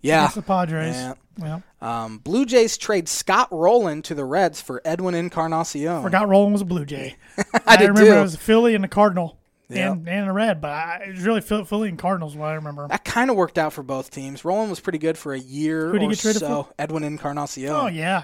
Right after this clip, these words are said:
Speaker 2: yeah.
Speaker 1: Uh, Encarnacion ended up being a
Speaker 2: It's kinda like Nelson Cruz.
Speaker 1: print-, yeah, he really was. He's out of the league now. He played last year, I
Speaker 2: Just
Speaker 1: believe.
Speaker 2: consistent for
Speaker 1: Bad.
Speaker 2: years.
Speaker 1: Yeah, forty home runs. You knew you'd get it.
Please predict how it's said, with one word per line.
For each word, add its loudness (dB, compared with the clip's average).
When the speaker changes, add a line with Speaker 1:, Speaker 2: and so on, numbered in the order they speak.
Speaker 2:
yeah. -4
Speaker 1:
Uh, -4
Encarnacion 0
ended -4
up -4
being -6
a -10
Speaker 2:
It's -12
kinda 0
like 2
Nelson 0
Cruz. -8
Speaker 1:
print-, -6
yeah, 2
he 2
really -4
was. -12
He's -10
out 2
of -12
the -10
league -8
now. -6
He -16
played -4
last -6
year, -10
I -8
Speaker 2:
Just -8
Speaker 1:
believe. -6
Speaker 2:
consistent -4
for -4
Speaker 1:
Bad. 0
Speaker 2:
years. -2
Speaker 1:
Yeah, -6
forty -4
home -2
runs. 0
You -14
knew -6
you'd -4
get -2
it. -6